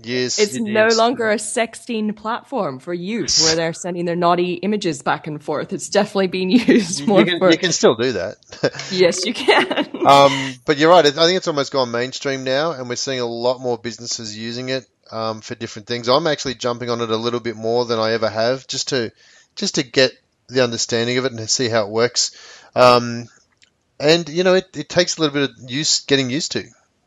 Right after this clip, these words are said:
Speaker 1: But, uh, I'm,
Speaker 2: Yeah.
Speaker 1: I'm playing on it a little bit more. How about you?
Speaker 2: Yep, I am too. I'm following a few people. I guess the thing now is, like, if you create a profile on Snapchat, you can have people just follow you.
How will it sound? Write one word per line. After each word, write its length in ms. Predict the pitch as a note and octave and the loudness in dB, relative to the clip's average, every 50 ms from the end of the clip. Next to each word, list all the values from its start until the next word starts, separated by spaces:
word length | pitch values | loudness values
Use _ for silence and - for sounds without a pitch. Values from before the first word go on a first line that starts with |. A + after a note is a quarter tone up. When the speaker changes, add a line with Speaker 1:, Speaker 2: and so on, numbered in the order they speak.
| _ _ _ | _ _ _
Speaker 1:
But, 240 | C3 B2+ B2 - B2+ | -2 -2 0 2 2
uh, 300 | A#2+ A#2+ A#2+ A#2 A#2+ B2+ | 2 4 2 2 2 2
I'm, 140 | C#3 C3+ A#2 | 0 0 2
Speaker 2:
Yeah. 80 | B2+ | 0
Speaker 1:
I'm 100 | C#3+ C#3 | 0 0
playing 300 | - - C#3 C3 C3 C3 | 0 0 2 2 4 4
on 60 | B2+ A#2+ | 2 2
it 40 | |
a 40 | A#2 | 2
little 120 | A2+ B2 A#2+ | 0 -2 -4
bit 160 | A#2+ A#2 A2 | -4 -4 0
more. 140 | A2 A#2 B2 | 0 0 2
How 60 | C#3+ | 2
about 180 | C3 C3 B2 | 2 2 0
you? 180 | B2+ B2+ A2+ G#2 - - _ _ _ _ _ _ _ _ _ _ _ - - - - - | 0 -4 -6 -8 -14 -20 _ _ _ _ _ _ _ _ _ _ _ -20 -20 -20 -2 -2
Speaker 2:
Yep, 220 | C4+ C#4+ C#4 - _ | 0 0 0 -4 _
I 180 | - F#3+ G3 G3 | -2 0 0 0
am 100 | G3 G3 | 0 -4
too. 160 | G3 - A#3 | -6 -6 -6
I'm 80 | A3 G#3 | -6 -6
following 340 | - G3+ F#3+ F#3+ F#3+ F#3+ F3+ | -6 -6 -6 -6 -4 -6 -8
a 40 | F3 | -10
few 180 | - F#3 F3 | -10 -14 -12
people. 340 | - - F#3 - G#3+ G#3+ G#3 | -10 -12 -10 -6 -4 -2 -2
I 60 | F#3 | -2
guess 220 | F3+ G3 F#3 F#3 - | -2 -4 -6 -6 -8
the 100 | F3 E3+ | -12 -8
thing 200 | - F#3 F3 E3+ | -6 -6 -4 -2
now 240 | E3 E3+ F3 F3 | -2 -2 0 0
is, 160 | F3 E3+ - - | -2 -2 -2 -2
like, 220 | D3+ D#3 D3+ - - - - - _ - | -4 -4 -4 -8 -16 -20 -20 -20 _ -10
if 120 | F3 - | -6 -4
you 120 | F#3+ F#3 F3 | -2 -4 -4
create 260 | - - G#3 F3 - | -4 -2 -2 -2 -2
a 40 | - | -2
profile 400 | - G3 F3 F3 F3 - F3+ E3 | 0 0 0 0 0 -2 -2 -2
on 80 | D3+ D3+ | -2 -2
Snapchat, 600 | - - E3 D#3+ - - - - E3 C#3+ - - - | -4 -4 -4 -4 -4 -4 -4 -4 -4 -4 -4 -6 -10
you 100 | D#3 - | -12 -10
can 140 | - E3+ | -6 -6
have 120 | D3+ D3+ - - | -6 -6 -4 -4
people 240 | - F3 - D#3 | -4 -2 -2 -2
just 240 | - - C#3+ C#3 - | -4 -4 -6 -6 -6
follow 340 | - - - F#3+ D3 E3 F3+ | -10 -4 0 0 2 2 2
you. 360 | F#3 F#3 F#3 G#3 B3 D4 C#4+ | 0 0 0 0 0 0 0